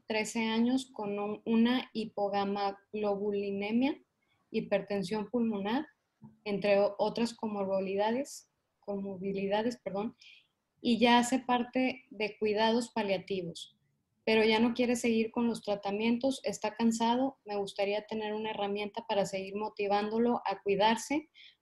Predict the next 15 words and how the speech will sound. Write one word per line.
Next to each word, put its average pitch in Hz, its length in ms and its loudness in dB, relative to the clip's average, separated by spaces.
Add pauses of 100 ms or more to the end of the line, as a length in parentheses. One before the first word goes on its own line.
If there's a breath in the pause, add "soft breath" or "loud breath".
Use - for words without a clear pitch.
(120)
aunque 202 320 0
sabe 214 340 2
que 220 120 -2
no 202 120 0
hay 208 120 0
una 208 300 -2
cura, 170 380 -4 (300)
porque 196 260 -2
ya 196 140 4
no 220 160 -4
quiere 214 240 0
medicamentos 214 920 -4
ni 202 140 -4
tratamientos. 175 840 -6 (320)
Gracias." - 420 -8